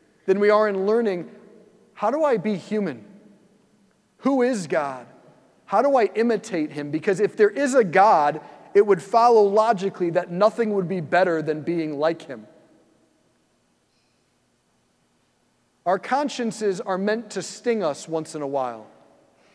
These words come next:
but they're never meant to tell us we're bad and unlovable. They're only meant to show us,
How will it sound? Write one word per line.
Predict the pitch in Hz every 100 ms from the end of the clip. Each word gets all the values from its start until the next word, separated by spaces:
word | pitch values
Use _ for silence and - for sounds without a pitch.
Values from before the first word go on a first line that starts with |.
| _ _ _
but | 190
they're | 190 196
never | 202 285 311
meant | 247 233
to | 220
tell | - 220 202
us | -
we're | 170 156
bad | 139 165 185
and | 180 170
unlovable. | 156 151 160 156 135 120 104 - - _ _ _ _ _ _ -
They're | 180
only | 233 254 277
meant | 247 233 190
to | 202
show | - 226 202
us, | 160 -